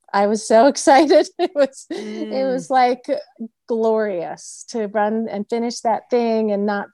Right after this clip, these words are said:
Speaker 1: be, like, about to throw up. So <laughs>
Speaker 2: Power to the potato, man.
Speaker 1: That's right. That's right. I s-,
Speaker 2: <laughs>
Speaker 1: you, you know,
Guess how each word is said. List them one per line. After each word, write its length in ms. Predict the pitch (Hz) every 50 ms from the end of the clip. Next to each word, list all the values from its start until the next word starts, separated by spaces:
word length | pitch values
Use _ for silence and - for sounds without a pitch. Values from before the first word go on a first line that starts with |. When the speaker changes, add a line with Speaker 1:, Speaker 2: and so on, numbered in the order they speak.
| _ _ -
Speaker 1:
be, 160 | 226 220 214
like, 280 | 208 196 180 185 185 185 _ _ _ _ _ _ _ _ - -
about 320 | 196 190 190 175 156 -
to 200 | 202 190 180 175 175 -
throw 260 | 180 175 160 131 98
up. 100 | - - _
So 360 | - - - 143 - 190 196 _ _ -
<laughs> 120 | - 233 - 285 269 277 - - - - - - - -
Speaker 2:
Power 480 | 311 - 254 247 254 262 277 311 330 320
to 140 | - - 349
the 80 | 247 339
potato, 800 | - - - - - 240 233 254 277 294 269 240 226 220 214 208
man. 560 | 214 220 220 226 226 233 233 233 208 202 214
Speaker 1:
That's 220 | 220 - - -
right. 540 | 240 226 220 214 220 233 285 339 349 - - -
That's 260 | 240 233 226 - -
right. 320 | 262 254 262 254 226 208 -
I 100 | - 240
s-, 240 | 269 - 330 311 -
Speaker 2:
<laughs> 160 | 311 285 254
Speaker 1:
you, 140 | 294 311 233 -
you 260 | - - 277 311 370
know, 320 | 392 466 466 480 466 453